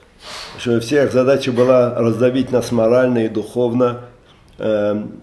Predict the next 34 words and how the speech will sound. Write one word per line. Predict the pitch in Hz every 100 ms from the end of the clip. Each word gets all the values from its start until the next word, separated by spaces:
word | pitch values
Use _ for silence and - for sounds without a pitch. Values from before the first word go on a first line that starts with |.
| -
и | 123 113
поэтому | 104 123 131 131 131 131 127 123 120 -
было | 127 151
запрещено | 123 123 117 123 127
общаться. | 117 - - - 95
Вот | 101
так | 117 117
сидишь, | - 123 160 -
с |
каждым | - 131 123 117
по-, | 117
не | 123 127
было | 127 120
никакого | 113 117 117 117 110
скамьи | 120 117 110
с | -
подсудимых. | 113 - 123 180 165 147 - - -
Вот | - 95 101 104
стул, | - 180 208 113 - -
с | 98
двух | 147
сторон | 143 117 147 143
стоят | - 120 131 127
солдаты. | - 135 117 104 101 - - - _ - - - - - - - -
И | - 127
говорят: | 131 131 135 143 139
"Если | 139 -
ты | 135
хочешь | 143 131
говорить | 113 139 165
с | -
кем-то, | 131 123
нельзя | 151 143 156
говорить". | 131 127 104 90 -